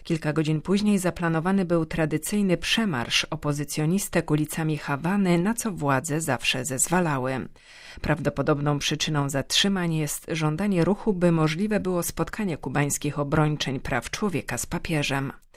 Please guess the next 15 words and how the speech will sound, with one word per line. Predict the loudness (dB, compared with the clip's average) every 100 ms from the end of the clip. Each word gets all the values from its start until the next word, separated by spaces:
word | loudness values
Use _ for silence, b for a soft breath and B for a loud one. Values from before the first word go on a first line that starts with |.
| B B B B
Kościelni | 0 2 2 2 4
organizatorzy | 2 4 2 2 0 0 0
podróży | 0 -2 -2 0 0
apostolskiej | -2 -6 -6 -4 -2 -2 -4 -2
od | -2
samego | -2 -2 -2 -2
początku | -4 -2 -2 -2 -4
powtarzają, | -4 -4 -2 0 0 0 0 2
by | 4 4
nie | 4
wykorzystywać | 2 2 0 0 -4 -4 0 2 2
jej | 0 0
do | -2
celów | -2 -4 -4
politycznych. | -4 -4 -2 -2 0 0 0 -6 -12